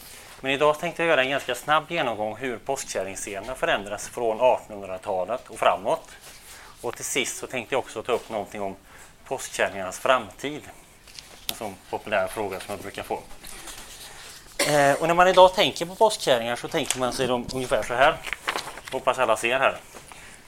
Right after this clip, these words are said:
Eh, det är små söta flickor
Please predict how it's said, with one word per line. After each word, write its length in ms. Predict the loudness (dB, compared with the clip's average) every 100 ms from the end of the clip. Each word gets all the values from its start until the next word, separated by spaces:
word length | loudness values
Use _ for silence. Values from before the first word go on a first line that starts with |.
| -20 -12
Eh, 400 | -4 0 0 0 -4 -14 -20 -16 -2 4 4 4 -12 -18 -16 -16 -16 -20 -20 -20 -12
det 120 | 2 2
är 60 |
små 400 | 2 -2 0 0 -4 -18 -20
söta 400 | -4 -2 0 -2
flickor 440 | -4 -6 -2 -2